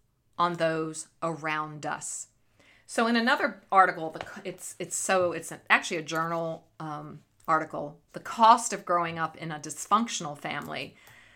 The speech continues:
They offer the characteristic of healthy families, and I, I wanna offer that to you. There are seven. So characteristic of healthy families, let's just look at that.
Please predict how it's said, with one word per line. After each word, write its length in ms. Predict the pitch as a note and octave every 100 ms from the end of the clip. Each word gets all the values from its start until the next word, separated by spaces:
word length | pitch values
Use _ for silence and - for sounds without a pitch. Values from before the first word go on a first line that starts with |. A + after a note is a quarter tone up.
| _ -
They 160 | G#3
offer 320 | A3 D4+ D#4 D4+
the 80 |
characteristic 840 | A3 - G3 G3 G3 F#3 - E3+ -
of 120 | -
healthy 480 | - - E3 - D3+
families, 560 | - - - B2+ -
and 80 | F3+
I, 160 | F#3+ F#3
I 100 | G#3
wanna 260 | A3 F#3+
offer 260 | D#3+ - D3+
that 200 | C3 -
to 120 | -
you. 220 | D3+ - - _ - - _ _ _ _ _ _ _ _ _
There 120 | F#3 F#3+
are 140 | F3+
seven. 480 | F3 B2 A2 B2 D#3 _ _ _ _ - - _
So 200 | - G#3+
characteristic 680 | G#3 D#4 D#4+ E4 D4+ A#3+ A#3
of 60 |
healthy 480 | - - A3 G#3 F#3+
families, 520 | F#3 B2+ C3 A#2 A#2+
let's 160 | F3+ -
just 180 | - F#3+
look 140 | F3
at 120 | E3
that. 260 | - F2